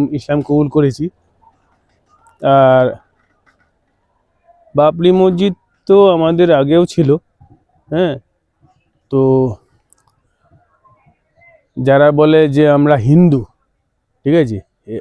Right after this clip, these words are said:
প্রথম কথা আমাকে জানতে হবে যে হিন্দু মানেটা কি, ঠিক আছে? হিন্দু একটা গালাগাল, ঠিক আছে? মোগল স-, সম্রাট,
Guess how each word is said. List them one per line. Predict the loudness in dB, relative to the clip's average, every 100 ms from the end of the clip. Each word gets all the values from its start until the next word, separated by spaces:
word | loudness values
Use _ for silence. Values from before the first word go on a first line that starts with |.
| -16 _
প্রথম | -8 -4 -4
কথা | -2 0 -2
আমাকে | -2 -2
জানতে | -2 -2 0
হবে | 0 0
যে | -2
হিন্দু | -6 -2 0 0 0
মানেটা | 0 -4 -6
কি, | -10 _ _ _ _ _ _ _ -8
ঠিক | -4
আছে? | -4 -6 -20 _ _ _
হিন্দু | -4 0
একটা | 0 0
গালাগাল, | 0 0 0 -2 -6 -14 _ -20 -20 -20 _ _ _ _ _
ঠিক | -2
আছে? | -2 -4 -10 _ _ _
মোগল | 0 2 2
স-, | 2 -2 -2 -10 -20 -10
সম্রাট, | -2 2 2